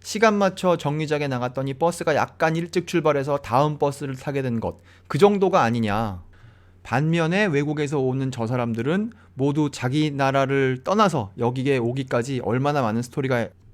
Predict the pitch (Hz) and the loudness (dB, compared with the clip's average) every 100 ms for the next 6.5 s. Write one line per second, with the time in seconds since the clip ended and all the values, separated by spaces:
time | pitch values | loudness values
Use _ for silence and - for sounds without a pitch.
0 | - - - 143 135 165 151 127 110 101 | -20 -20 -10 -4 -2 -2 -2 -4 -2 -4
1 | 101 107 120 127 131 117 110 117 117 131 | -4 -4 -2 0 0 0 -2 -4 -2 -2
2 | - 123 131 135 135 131 117 117 117 117 | -2 -2 -2 -2 -4 -2 0 0 0 -2
3 | 95 82 110 117 135 131 110 104 104 131 | -2 -6 -6 -2 0 0 -2 -4 -4 -4
4 | 123 95 - - 80 - - - - 143 | -6 -6 -10 -12 -16 -18 -20 -20 -10 -2
5 | 160 151 147 135 139 131 120 123 120 98 | 0 0 -2 0 0 0 0 0 0 -2
6 | 95 90 85 82 82 | -4 -6 -6 -10 -14